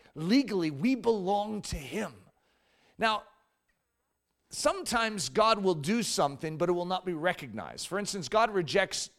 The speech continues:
Saul as king, but Saul still remains king. He's an illegitimate king, but he still is acting as king.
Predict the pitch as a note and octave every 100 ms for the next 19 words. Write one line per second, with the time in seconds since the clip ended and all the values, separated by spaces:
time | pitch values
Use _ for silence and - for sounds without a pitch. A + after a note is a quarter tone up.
0 | _ - - F#3 C3 C3+ E3+ - C3+ -
1 | F#3+ C#3 D3+ _ _ _ C#3+ - E3+ D3+
2 | F3+ D3+ A2 - _ _ C3+ C#3+ C3 A2+
3 | F#3 G2+ - _ _ _ _ _ _ _
4 | G#3+ F#3 G#3 G3 E3 C4 F4+ A#3+ E3 -
5 | C#3+ C#3+ G#3+ A3+ _ _ _ D3+ D3 -
6 | F#3 E3 C#3+ A#2 D#3 D3 - A#2+ G2+ -
7 | D#3 D2+